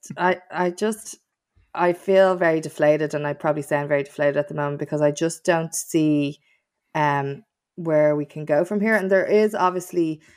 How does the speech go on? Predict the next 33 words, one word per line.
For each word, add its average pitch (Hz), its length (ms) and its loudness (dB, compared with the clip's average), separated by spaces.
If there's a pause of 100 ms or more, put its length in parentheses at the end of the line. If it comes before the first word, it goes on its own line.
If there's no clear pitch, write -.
(180)
like, 156 280 -2
a 165 60 -8
huge, 170 920 0 (320)
uh, 147 420 2 (260)
new 202 300 4
energy 175 520 0
and 160 180 -6
new 180 120 -2
people 180 300 -4
doing 160 240 -6
new 156 100 -8
things. 156 320 -10
And 156 120 -6
it's 151 120 -8
always 185 340 2
great 156 240 0
to 151 100 -12
see 156 520 -4
all 151 200 4
that 147 200 -2
stuff - 280 -6
coming 156 240 -6
through. 190 340 2
And 190 100 0
maybe 190 220 0
this 180 180 -2
is 175 140 -6
going 160 180 -4
to - 80 -18
be 160 80 -4
the 156 120 0
opportunity 156 680 -2
for 147 460 0